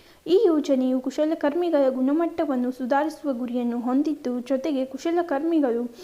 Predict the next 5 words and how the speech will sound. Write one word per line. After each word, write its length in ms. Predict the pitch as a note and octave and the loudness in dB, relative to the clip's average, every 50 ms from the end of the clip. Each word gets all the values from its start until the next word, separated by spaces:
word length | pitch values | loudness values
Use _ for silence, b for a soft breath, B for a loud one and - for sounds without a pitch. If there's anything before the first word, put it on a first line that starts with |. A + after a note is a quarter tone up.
| B B B B | B B B B
ಮತ್ತು 340 | C4+ B3+ C4 - - C4+ B3+ | -6 -6 -4 -4 -4 -6 -6
ಕುಶಲಕರ್ಮಿಗಳ 1000 | B3+ - - - - D#4 D#4 D4+ C#4+ D4 D4 D4 D#4 E4+ F4 E4 C#4+ B3+ A#3+ A#3 | -6 -8 -10 -4 -2 -2 0 0 0 0 0 0 0 0 0 0 0 0 0 -2
ಉತ್ಪನ್ನಗಳನ್ನು, 1000 | - - C#4 - - - E4 E4+ E4 E4 D4 C#4 B3 B3+ B3 B3 B3 B3 B3 B3+ | -2 -4 -6 -4 -2 0 0 2 2 0 0 2 0 0 0 -2 -2 -2 -4 -4
ಸೇವೆಗಳ 560 | B3+ - C4 C4 C#4 C#4+ D#4+ D4+ C#4+ C4 C4 B3+ | -4 -4 -4 -2 -2 -2 -4 -2 0 0 0 0
ವ್ಯಾಪ್ತಿಯನ್ನು 880 | B3 C4 B3 B3+ B3+ - - - D4+ D4+ C4+ B3 A#3+ A#3+ A#3+ A#3+ B3 | -2 -2 -4 -4 -6 -6 -2 2 2 2 2 2 0 0 0 -2 -2